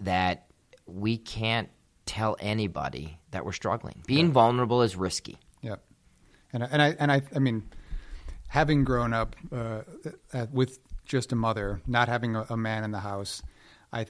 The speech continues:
Speaker 2: I think I didn't, I didn't have any sort of sense of what I was supposed to be like as a man, which was good in some respects <laughs> because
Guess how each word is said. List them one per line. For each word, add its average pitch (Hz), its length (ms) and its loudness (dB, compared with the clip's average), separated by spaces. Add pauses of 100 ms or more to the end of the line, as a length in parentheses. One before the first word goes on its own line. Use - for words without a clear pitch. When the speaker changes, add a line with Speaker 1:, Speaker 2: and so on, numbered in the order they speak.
Speaker 2:
I 131 120 4
think 123 240 -2
I 113 80 4
didn't, 131 280 2
I 131 60 2
didn't 160 200 4
have 123 520 -2
any 139 200 2
sort 135 200 0
of 117 100 -2
sense 123 360 -4
of 113 160 -4
what 113 180 2
I 117 80 4
was 113 140 -4
supposed 120 360 -6
to 120 40 -8
be 107 220 -6
like 131 240 0
as 147 140 2
a 151 40 4
man, 160 360 4 (540)
which 180 160 0
was 220 120 4
good 185 240 10
in 165 120 4
some 135 320 2
respects 151 540 2 (160)
<laughs> - 160 -8
because 151 460 4